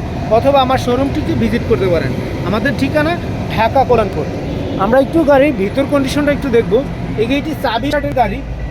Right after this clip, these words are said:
দেখতে পাচ্ছেন অপটিক্যাল মিটার, আহ, সফট টাচ এসি হান্ড্রেড, ডিভিডি প্লেয়ার থেকে শুরু করে কি নেই, সকল কিছুই পেয়ে যাবেন এই Toyota Hiace সুপার জিএল দুই হাজার চোদ্দোর মডেলের,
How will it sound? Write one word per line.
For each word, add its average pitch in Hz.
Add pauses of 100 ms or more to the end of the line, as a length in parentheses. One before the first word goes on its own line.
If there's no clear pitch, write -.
দেখতে 277
পাচ্ছেন 277
অপটিক্যাল 262
মিটার, 247
আহ, - (120)
সফট 262
টাচ 285
এসি 262
হান্ড্রেড, 269
ডিভিডি 262
প্লেয়ার 269
থেকে -
শুরু 254
করে 262 (400)
কি 285
নেই, 226 (400)
সকল 285
কিছুই 302
পেয়ে 269
যাবেন 277
এই 233 (340)
Toyota 269
Hiace 262
সুপার 269
জিএল 254 (380)
দুই 240
হাজার 269 (100)
চোদ্দোর 285
মডেলের, 277